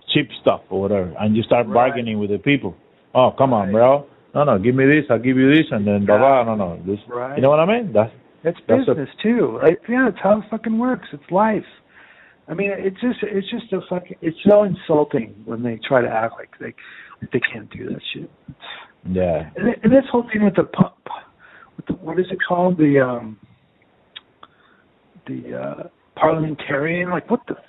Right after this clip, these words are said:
Speaker 2: fuck? They're doing that again? Like,
Speaker 1: <laughs>
Speaker 2: that's fucking ridiculous, dude. I've never heard of anything like that before. They, that has to be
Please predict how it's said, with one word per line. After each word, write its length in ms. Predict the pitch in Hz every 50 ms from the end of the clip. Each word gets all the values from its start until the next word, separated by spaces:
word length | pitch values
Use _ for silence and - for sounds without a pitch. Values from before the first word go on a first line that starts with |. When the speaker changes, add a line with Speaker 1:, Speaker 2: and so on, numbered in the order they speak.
| _ _ -
Speaker 2:
fuck? 220 | 196 190 185 -
They're 100 | 147 135
doing 300 | - - - 170 180 175
that 220 | 156 139 139 160 180
again? 300 | 185 180 196 196 202 196
Like, 220 | 190 151 143 - - 214 208 - -
Speaker 1:
<laughs> 220 | 185 202 - -
Speaker 2:
that's 1040 | - 165 - - _ - 196 - _ - - - _ - - - - - 247 262 - - - -
fucking 260 | 190 180 - 151 139
ridiculous, 680 | 135 131 127 - 262 262 277 269 220 196 160 139 127 - - -
dude. 420 | 139 143 156 175 202 214 214 - _ _ -
I've 120 | 185 214
never 220 | 233 247 226 220 202
heard 220 | 190 208 208 202
of 60 | 190
anything 400 | 190 185 196 208 - - - 180
like 220 | 180 175 175 - -
that 140 | - - -
before. 460 | - 131 - - - 131 120 110 107
They, 220 | - - 160 185 - _ _ _ -
that 160 | - - - -
has 220 | 156 180 190 190 - - -
to 60 | -
be 180 | - - 160